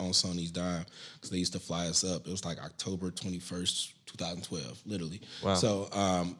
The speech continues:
Speaker 1: that was my first time on a flight. We went up to C M J, which I'm sure
Speaker 2: Yep.
Speaker 1: everybody in the music industry is
Speaker 2: Mm-hmm.
Speaker 1: familiar with. Um, and that was my first taste of New York. And I was like, "Oh, I'm coming back. <laughs> I'm gonna be back."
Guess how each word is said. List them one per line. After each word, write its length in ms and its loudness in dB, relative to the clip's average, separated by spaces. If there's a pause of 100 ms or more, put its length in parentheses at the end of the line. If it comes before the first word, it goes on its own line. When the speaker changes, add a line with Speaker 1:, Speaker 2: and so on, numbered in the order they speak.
(120)
Speaker 1:
that 80 6
was 120 8
my 100 4
first 300 6
time 220 4
on 60 4
a 60 4
flight. 400 2
We 100 0 (140)
went 160 6
up 100 4
to 80 2
C 240 6
M 80 4
J, 300 4 (200)
which 220 4
I'm 160 2
sure 180 4
Speaker 2:
Yep. 100 12
Speaker 1:
everybody 280 10
in 60 6
the 80 6
music 240 6
industry 300 2
is 100 2
Speaker 2:
Mm-hmm. 120 8
Speaker 1:
familiar 300 8
with. 220 2 (480)
Um, 600 10 (300)
and 640 6 (800)
that 100 10
was 120 10
my 100 8
first 300 6
taste 240 6
of 80 0
New 60 4
York. 440 4
And 120 0
I 80 2
was 120 0
like, 200 -4 (400)
"Oh, 100 4
I'm 140 6
coming 280 4
back. 280 4 (480)
<laughs> 440 -12
I'm 120 12
gonna 120 12
be 100 12
back." 260 12